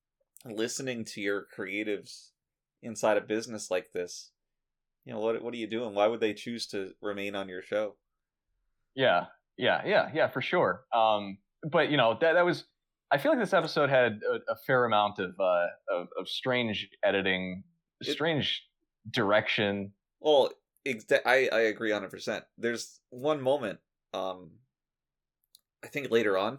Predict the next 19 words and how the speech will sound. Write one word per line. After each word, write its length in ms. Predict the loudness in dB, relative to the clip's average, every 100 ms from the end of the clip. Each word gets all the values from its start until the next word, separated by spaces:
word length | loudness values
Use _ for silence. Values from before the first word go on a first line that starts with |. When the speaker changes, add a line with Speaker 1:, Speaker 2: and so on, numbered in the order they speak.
| _
Speaker 1:
in 60 | -12
the 60 |
show, 300 | -6 -4 -4 _ _ _ _ _ -6
where 480 | 4 8 8 6 _ _ _ _ _ _
it's, 280 | 0 2 2
uh, 180 | 4 4 2 -2
it 160 | 0
occurs 500 | -2 0 0 2 0
when 520 | -2 -4 -4 -6 -8 -10
there's 400 | -6 -2 -2 -4
yellow 420 | 0 4 6 4
beams 760 | 2 -4 -4 -6 -8 -8 -10 -14 _ _ _ -16 -10
scanning 460 | -8 -2 0 2
all 100 | 2
the 100 | 0
children 400 | 0 0 0 -2
on 100 | -4
the 120 | -4 -4
Enterprise. 640 | -6 -4 -2 -2 -6 -12